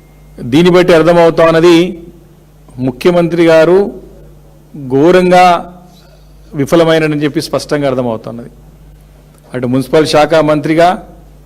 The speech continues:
ఇటు ముఖ్యమంత్రిగా తన బాధ్యతలు మరి విస్మరించి, కేవలం తన రాజకీయాల కోసానికే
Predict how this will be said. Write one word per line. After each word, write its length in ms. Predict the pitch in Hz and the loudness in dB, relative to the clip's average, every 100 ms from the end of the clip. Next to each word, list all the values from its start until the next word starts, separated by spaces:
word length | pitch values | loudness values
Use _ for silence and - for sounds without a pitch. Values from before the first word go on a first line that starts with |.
| _ _ - | _ _ -18
ఇటు 120 | 120 | -8
ముఖ్యమంత్రిగా 920 | 120 127 156 156 156 165 165 175 208 - - - - - - - - - - - - | -4 -2 -2 0 0 0 2 0 -2 -14 -20 -20 -20 -20 -20 -20 -20 -20 -20 -10 -6
తన 80 | |
బాధ్యతలు 600 | 139 127 160 190 185 143 - - - - - - _ _ _ _ - | -2 2 2 2 2 -2 -4 -14 -20 -20 -20 -20 _ _ _ _ -6
మరి 140 | 151 | -4
విస్మరించి, 880 | 135 135 190 190 185 180 180 165 180 - - - - - - - _ - | -4 -4 0 2 2 2 2 0 -4 -16 -20 -20 -20 -20 -20 -20 _ -4
కేవలం 480 | 156 175 175 175 | 0 2 2 0
తన 160 | 175 160 | 0 0
రాజకీయాల 720 | 135 139 151 156 180 165 160 | 2 0 0 -4 -2 0 2
కోసానికే 880 | 156 160 151 156 151 156 160 151 151 | 0 -2 -2 -2 -2 0 2 0 -2